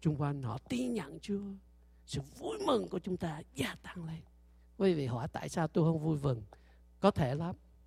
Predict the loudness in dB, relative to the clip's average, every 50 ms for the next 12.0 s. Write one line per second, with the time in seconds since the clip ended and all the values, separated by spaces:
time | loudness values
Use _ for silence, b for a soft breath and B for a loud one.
0 | -20 -20 -20 -16 -8 0 4 6 6 6 6 2 0 2 2 2 4 2 2 2
1 | 2 0 0 0 0 -2 -2 0 0 0 0 0 -2 -6 -8 -6 -6 -6 -6 -6
2 | -4 0 0 0 0 0 0 0 2 2 2 2 0 -2 -6 -6 -6 -4 -2 -2
3 | -2 -4 -6 -12 -14 -16 -20 -20 -20 -20 -20 -20 -20 -20 -20 -20 -20 -20 -20 -20
4 | -20 -20 -20 -20 -20 -20 -20 -20 -6 2 4 6 10 12 12 10 10 10 10 10
5 | 10 10 8 6 4 4 4 4 2 2 2 2 2 2 0 -2 -4 -6 -8 -8
6 | -8 -10 -12 -14 -18 -20 -20 -20 -20 -20 -20 -20 -20 -20 -12 -2 2 4 6 6
7 | 6 8 10 10 12 10 10 6 4 4 4 6 6 4 4 0 -2 -2 0 0
8 | 0 2 2 0 -2 -2 -4 -4 -2 -2 0 2 2 2 2 2 2 2 0 -2
9 | -2 0 -2 -2 -2 0 0 0 0 0 -4 -10 -12 -12 -12 -12 -12 -16 -20 -20
10 | -20 -20 -20 -20 -20 -20 -20 -20 -20 -20 -20 -20 -20 -20 -20 -20 -20 -20 -20 -20
11 | -20 -20 -20 -20 -20 -20 -20 -6 6 12 12 12 12 12 12 8 6 6 2